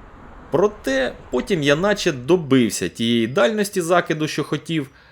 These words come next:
але то треба було дуже різко хлістати вудкою. А такі закиди, коли начисто відсутнє відчуття приманки, яку закидаєш,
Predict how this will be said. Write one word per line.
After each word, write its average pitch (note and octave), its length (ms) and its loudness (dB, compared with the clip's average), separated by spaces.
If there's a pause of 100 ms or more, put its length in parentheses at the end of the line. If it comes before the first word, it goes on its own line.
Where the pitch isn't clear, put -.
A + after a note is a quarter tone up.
(320)
але A#3 260 4
то B2 140 4
треба F#3+ 380 4
було A#2+ 260 4
дуже A2+ 380 2
різко D3 400 0
хлістати C3 540 0
вудкою. B2+ 520 -2 (560)
А D3 80 0
такі E3 280 0
закиди, F3+ 500 2
коли D3 300 2
начисто A2+ 640 0
відсутнє G#2+ 520 -2
відчуття A2 460 0
приманки, G3 540 0
яку F3+ 240 0
закидаєш, D#3+ 680 0